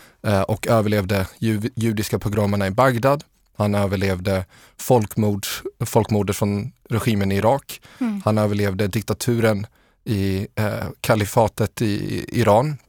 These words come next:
Speaker 1: Han, eh, lyckades ta sig tvärs över hela världen tillsammans med, med sin familj. Eh, och det han blev utsatt för, det hat och hot och den förföljelse, kom ju just på grund av hur han såg ut,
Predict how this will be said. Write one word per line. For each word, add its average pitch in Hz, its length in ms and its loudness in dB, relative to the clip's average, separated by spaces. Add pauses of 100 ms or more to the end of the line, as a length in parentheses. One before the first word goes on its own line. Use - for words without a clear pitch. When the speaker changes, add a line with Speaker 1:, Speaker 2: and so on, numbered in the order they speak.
(640)
Speaker 1:
Han, 98 400 0
eh, 98 220 0 (600)
lyckades 117 460 2
ta 110 200 4
sig 104 340 -2 (480)
tvärs - 320 0
över 110 200 2
hela 107 220 0
världen 104 440 2
tillsammans 110 440 -2
med, 110 260 -2
med 120 140 -4
sin 113 120 0
familj. 117 400 0 (420)
Eh, 104 280 0
och 120 260 0
det 110 240 0
han 110 200 2
blev 107 140 0
utsatt 113 360 -2
för, 110 100 -2
det 104 160 0
hat 110 300 0
och 101 80 2
hot 110 260 -2
och 107 80 -2
den 98 160 -2
förföljelse, 120 720 -2 (380)
kom 147 320 2
ju 113 180 0
just - 520 -4 (340)
på - 80 -2
grund 107 260 2
av 98 240 0 (280)
hur 113 120 0
han 95 120 0
såg 95 200 -4
ut, - 380 -4